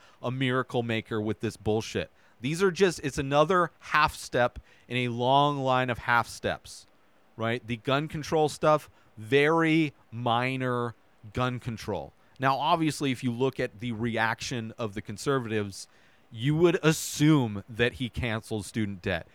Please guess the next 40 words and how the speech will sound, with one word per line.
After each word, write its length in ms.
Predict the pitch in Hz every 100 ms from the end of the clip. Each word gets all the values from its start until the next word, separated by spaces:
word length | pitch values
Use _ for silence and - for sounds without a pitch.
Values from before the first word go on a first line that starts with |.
| - - -
If 160 | 123
you 120 | 143
look 180 | 139 151
at 100 | -
the 300 | 151 139 139
reaction 480 | 131 139 139 139 151
of 80 | 135
the 80 | 135
conservatives 600 | 139 - 143 139 139 131
when 100 | 139
it 80 | 127
comes 220 | 147 131
to 80 | 135
gun 260 | 135 139
control, 400 | 131 131 117 92 - - 131
you 100 | 160
would 140 | 165
assume 760 | 180 - - 165 160 151 135 120 - -
that 180 | 123 123 _ 135 -
Biden 480 | 120 139 139 131 120 - -
is 240 | 143 -
actually 720 | 123 135 - - 135 123 123 -
hiring 540 | 131 131 123 123 117
the 120 | 113 107
I 220 | 110 107
R 140 | 104
S 220 | 101 92 -
to 100 | 110
go 180 | 107
take 300 | 104 117 101
their 140 | 110 95
guns, 480 | 101 90 76 - - _ _ _ _
right? 240 | 107 98 - _
Which 220 | 113 -
they 140 | 113 104
think 340 | - 107 -
is 340 | 107 98 87 - -
a, 80 | 107 _ _ _ -
a 80 | 104 _
current 480 | - 127 117 101